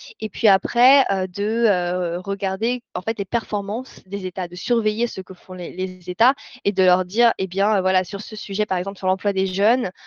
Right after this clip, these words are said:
en Espagne, bah, voilà, c'est pas forcément, heu, des très bons résultats. » Donc il, il faudra mettre, heu, des initiatives en place pour, heu, améliorer, heu,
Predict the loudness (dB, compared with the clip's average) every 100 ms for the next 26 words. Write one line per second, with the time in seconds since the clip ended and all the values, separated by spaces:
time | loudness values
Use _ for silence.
0 | -20 -10 -8 -8 -4 0 0 0 -2 -2
1 | -4 -6 -6 -4 -4 -6 -6 -2 0 0
2 | 0 -2 -12 -20 -10 -8 -4 -4 -2 -4
3 | -4 -4 2 4 4 -2 -14 -12 -14 -6
4 | -4 0 0 2 0 0 -2 -2 -4 -12
5 | -12 -12 -12 -12 -12 -2 0 0 -4 -4
6 | -2 -2 -2 -4 -4 -6 -4 0 2